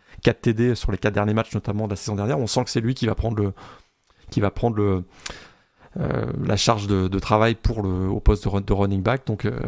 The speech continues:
Speaker 2: voilà. Puis en, en défense, écoute, euh, c'est sûr qu'il va y avoir des nouveaux visages, hein, parce qu'il y a eu quand même des départs, notamment celui de Paddy Fisher, mais,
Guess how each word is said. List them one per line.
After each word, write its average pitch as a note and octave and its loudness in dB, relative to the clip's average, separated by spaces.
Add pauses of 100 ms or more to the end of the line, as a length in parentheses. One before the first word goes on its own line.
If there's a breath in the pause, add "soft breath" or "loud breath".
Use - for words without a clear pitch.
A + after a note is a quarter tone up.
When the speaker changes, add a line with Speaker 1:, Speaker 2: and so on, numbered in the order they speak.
Speaker 2:
voilà. A#2+ -4
Puis - 2
en, A2+ 4
en B2 4
défense, C3 4
écoute, D#3 0
euh, A2+ 4
c'est - -4
sûr F#3 2
qu'il E3 -2
va C#3+ 8
y C#3 6
avoir B2+ 4
des A#2+ 4
nouveaux A#2+ 4
visages, C#3 4
hein, D#3+ 0
parce - -4
qu'il A2+ -2
y G#2+ 4
a - 2
eu A#2+ 0
quand A2+ 0
même A2 0
des G#2+ 0
départs, A#2 4
notamment A2 0
celui A2 -2
de G#2+ -8
Paddy G#2 0
Fisher, B2+ 0
mais, A2+ 4